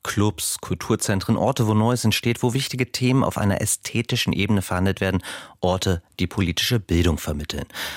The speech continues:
Und vor diesem Hintergrund machen sich viele Akteure eben dieser breiten Kultur in Ostdeutschland nun große Sorgen angesichts der Wahlergebnisse. So auch Steffen Kachel, der Gründer und Geschäftsführer des legendären Techno-Clubs Distillery in Leipzig,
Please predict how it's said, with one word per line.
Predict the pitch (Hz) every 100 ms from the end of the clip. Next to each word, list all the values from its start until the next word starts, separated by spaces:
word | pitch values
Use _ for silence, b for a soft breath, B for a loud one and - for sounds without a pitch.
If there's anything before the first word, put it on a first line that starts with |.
| B
Und | -
vor | - 123
diesem | 175 196
Hintergrund | 147 156 113 90
machen | 95 95 95
sich | 95
viele | - 143 151
Akteure | - - - 127 131
eben | 110 113 117 98
dieser | 131 135 104
breiten | - 87 131 -
Kultur | 131 85 - 78
in | 76 65
Ostdeutschland | - 87 80 - 87 - B B
nun | 92 87 107 117 -
große | 90 95 110
Sorgen | 95 110 113 -
angesichts | 87 76 80 - -
der | 80
Wahlergebnisse. | 76 73 71 76 73 - 73 B B B B
So | 87 143 -
auch | 98
Steffen | - - - - -
Kachel, | - 113 - 67 - -
der | 78 73 -
Gründer | - 95 107 107
und | 73 -
Geschäftsführer | - 98 - - 92 80 85 B B
des | 90 90
legendären | 85 85 85 92 90
Techno-Clubs | - 117 - 87 101 87 -
Distillery | 110 - - - 127 120 82
in | - 82
Leipzig, | 80 110 - 90